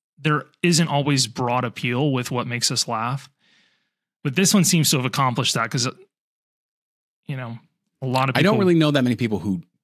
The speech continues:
Speaker 2: don't like this film. I know people who don't love
Speaker 1: I know
Speaker 2: this
Speaker 1: people
Speaker 2: film.
Speaker 1: that haven't seen this film.
Speaker 2: Oh.
Speaker 1: I don't know many people that haven't,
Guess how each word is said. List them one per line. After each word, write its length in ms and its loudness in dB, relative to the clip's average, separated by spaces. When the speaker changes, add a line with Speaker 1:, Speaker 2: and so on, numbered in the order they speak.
Speaker 2:
don't 280 -2
like 220 -10
this 200 -6
film. 240 -10
I 60 2
know 120 2
people 220 0
who 140 2
don't 340 0
love 100 0
Speaker 1:
I 80 4
know 120 4
Speaker 2:
this 100 2
Speaker 1:
people 220 4
Speaker 2:
film. 100 4
Speaker 1:
that 40 2
haven't 260 0
seen 400 2
this 180 2
film. 400 0
Speaker 2:
Oh. 280 -4
Speaker 1:
I 60 2
don't 160 4
know 140 6
many 220 6
people 240 2
that 140 0
haven't, 420 -2